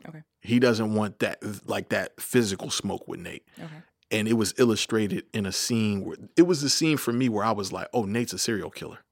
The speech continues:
Speaker 1: Okay.
Speaker 2: Um, he just did some, he did some very, all right, d-, you remember in this episode where he was doing, like, the, the con-, the convulsions, like, in the, in the bed,
Speaker 1: Yeah.
Speaker 2: and, and then they kinda show flashbacks of him, like, hitting his head on a, on a
Speaker 1: Oh,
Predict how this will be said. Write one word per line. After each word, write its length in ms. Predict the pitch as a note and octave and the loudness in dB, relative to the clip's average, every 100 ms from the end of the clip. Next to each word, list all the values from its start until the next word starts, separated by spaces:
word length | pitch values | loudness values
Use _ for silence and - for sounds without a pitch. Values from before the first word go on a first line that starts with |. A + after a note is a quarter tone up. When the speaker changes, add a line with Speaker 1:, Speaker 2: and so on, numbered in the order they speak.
| - | -18
Speaker 1:
Okay. 140 | E3 D#3 _ _ _ _ - | -18 -18 _ _ _ _ -4
Speaker 2:
Um, 560 | A2+ A2 G2+ G2 F#2 - - | 0 2 0 -2 -6 -10 -4
he 160 | D3+ | -2
just 200 | B2+ A#2 | 0 0
did 180 | G#2+ A#2+ | 0 0
some, 180 | - A2 | 0 0
he 140 | E3 | -2
did 160 | C#3 C#3 | -2 -2
some 200 | B2 A2 | -2 0
very, 280 | G2+ C3 C3 - - - | 4 4 2 -4 -20 -2
all 80 | B2 | 2
right, 160 | A2+ G#2+ | 2 0
d-, 140 | C3+ | -4
you 100 | D3 E3+ | 0 4
remember 220 | E3+ D3 | 4 4
in 60 | |
this 120 | C#3 C3+ | 2 2
episode 420 | C3 B2 C#3 C3 | 0 2 6 6
where 140 | A2 | 4
he 100 | A2+ C3+ | 2 2
was 120 | A2 | 2
doing, 220 | A#2+ A2+ | 2 2
like, 180 | G#2+ F#2+ | 0 -4
the, 140 | C#2+ - _ - | -8 -14 _ -10
the 140 | G#2 | -8
con-, 200 | - C3 - | -4 -4 -4
the 460 | A#2 G2+ A2 E2+ - | -6 -4 -4 -4 -4
convulsions, 680 | - G2+ B2 B2+ A#2 B2 A#2 | -4 4 6 6 6 2 2
like, 200 | A2+ G#2+ | 2 2
in 120 | A2 | 0
the, 120 | G#2+ - | 0 0
in 100 | A2 | 0
the 60 | G2 | 0
bed, 440 | G2 B2+ A#2+ A#2+ | 4 6 8 6
Speaker 1:
Yeah. 100 | A2 | 4
Speaker 2:
and, 140 | G#2 G#2 - - - | 0 -4 -14 -18 0
and 160 | B2+ A#2+ | 4 4
then 60 | A#2+ | 6
they 100 | B2+ | 4
kinda 260 | - A#2 | 4 2
show 200 | G#2+ B2+ | 4 4
flashbacks 680 | A2 - B2 B2 - B2+ - | 4 4 4 2 2 0 -2
of 80 | G#2+ | -4
him, 160 | C#3 | -4
like, 160 | A#2+ G#2+ | -2 -2
hitting 240 | C3+ B2+ A#2 | 0 0 0
his 140 | A2+ | -2
head 220 | C3 B2 | 2 4
on 160 | B2 A2+ | 4 2
a, 80 | F#2+ - | -2 0
on 180 | A2+ G#2 | 0 4
a 60 | A#3+ | 6
Speaker 1:
Oh, 280 | C4+ C#4 | 8 8